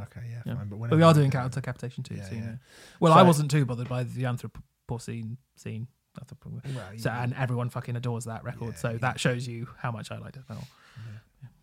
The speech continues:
Speaker 1: Fair enough.
Speaker 2: Like
Speaker 1: Okay,
Speaker 2: it.
Speaker 1: well, anyway, that's Nile. Ni-, Vile Nihilistic Rites is out now, and that's it.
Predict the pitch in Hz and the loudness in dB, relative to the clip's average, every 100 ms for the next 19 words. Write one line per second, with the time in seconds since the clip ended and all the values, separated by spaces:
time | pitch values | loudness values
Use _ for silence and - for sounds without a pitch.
0 | _ _ - 101 98 - - - 151 160 | _ _ -18 -16 -16 -18 -20 -8 2 4
1 | 143 160 160 139 131 156 120 135 139 131 | 6 6 6 6 4 2 4 2 4 4
2 | 113 127 135 131 135 139 135 131 127 127 | 2 -2 0 2 2 2 2 4 4 4
3 | 123 123 113 113 110 120 131 127 123 117 | 2 0 -4 -8 -4 0 0 2 0 -2
4 | 120 120 120 120 113 - - 107 107 104 | -2 -2 -2 -2 -4 -10 -14 -8 -8 -8
5 | - - - - _ - 104 107 107 117 | -14 -20 -20 -20 _ -14 -10 -8 -6 -6
6 | 131 160 180 277 311 - | -4 -4 -4 -4 -6 -6